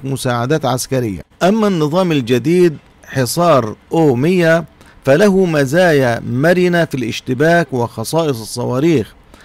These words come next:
ففيما يتعين على النظام القديم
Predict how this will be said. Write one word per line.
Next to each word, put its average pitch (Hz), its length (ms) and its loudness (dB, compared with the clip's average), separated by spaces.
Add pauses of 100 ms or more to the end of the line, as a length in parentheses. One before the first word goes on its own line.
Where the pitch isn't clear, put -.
(200)
ففيما 202 600 0
يتعين 170 840 -2 (340)
على 131 600 0 (580)
النظام 131 680 0
القديم 143 720 0